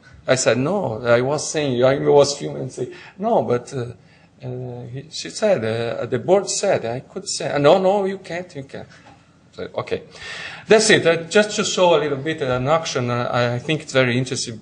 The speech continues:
to see that, uh, it's something not so, it's transparent, but it's not at all. So I had a big case involving art.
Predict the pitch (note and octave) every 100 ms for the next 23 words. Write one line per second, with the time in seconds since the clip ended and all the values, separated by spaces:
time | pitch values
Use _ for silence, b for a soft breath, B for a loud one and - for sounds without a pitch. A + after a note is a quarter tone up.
0 | - - A2 - B2 A2 - - G#2 -
1 | - _ - - A2 A2 G#2+ G#2+ G#2+ -
2 | _ _ _ A2 - - E2+ - - -
3 | _ - C3 - D#3 E3+ - D3 C3 -
4 | A2 A2+ G#2+ B2 - - b b - A2
5 | G2+ - - B B B G3 E3 E3 F3
6 | G#3 F#3+ F#3 F#3 - F#3 F3+ D#3+ C#3 D3
7 | C3 C3 C#3+ C#3 -